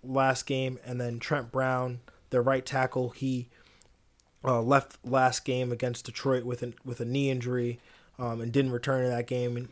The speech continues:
and neither one of those guys practiced on Monday, but both those guys were limited participants on Tuesday. Uh, don't have the practice report for Wednesday, um,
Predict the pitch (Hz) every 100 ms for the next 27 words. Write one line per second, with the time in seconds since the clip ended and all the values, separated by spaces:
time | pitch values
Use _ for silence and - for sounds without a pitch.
0 | - 117 123 135 131 127 120 123 117 120
1 | 120 - 127 - - 113 127 139 139 135
2 | - - - 120 131 131 139 123 131 123
3 | 117 117 123 123 120 120 117 117 - 120
4 | 113 113 - 135 123 123 120 - - -
5 | - 113 135 139 135 123 123 131 117 123
6 | 131 123 123 120 127 120 123 120 117 -
7 | _ - - - 131 117 113